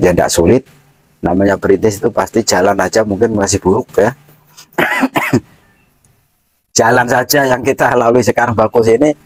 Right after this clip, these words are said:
mungkin ya nggak seperti ini. Jadi itu harapan saya untuk adik-adik.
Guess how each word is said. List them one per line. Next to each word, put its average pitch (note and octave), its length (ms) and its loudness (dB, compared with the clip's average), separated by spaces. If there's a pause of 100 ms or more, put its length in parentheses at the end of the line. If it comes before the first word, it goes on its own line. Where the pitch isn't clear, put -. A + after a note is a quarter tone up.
(240)
mungkin - 500 2
ya G2 300 4
nggak G#2 160 0 (100)
seperti A#2 400 2
ini. F2+ 320 -4
Jadi F#2+ 320 2 (540)
itu A#2+ 180 2
harapan A2 400 2
saya G2+ 320 2
untuk F2 240 0
adik-adik. E2 540 0